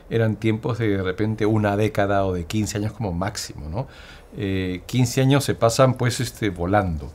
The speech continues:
Y sí, va a ser un, un cambio, eh, radical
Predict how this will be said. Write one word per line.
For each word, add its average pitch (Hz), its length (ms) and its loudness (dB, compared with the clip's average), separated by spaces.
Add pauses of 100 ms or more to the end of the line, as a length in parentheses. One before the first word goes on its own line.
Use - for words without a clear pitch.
(600)
Y 127 80 2
sí, 202 240 0
va - 160 2
a 131 40 2
ser 208 300 0
un, 160 640 2
un 135 400 4
cambio, 156 720 6 (240)
eh, 113 160 2
radical 113 760 4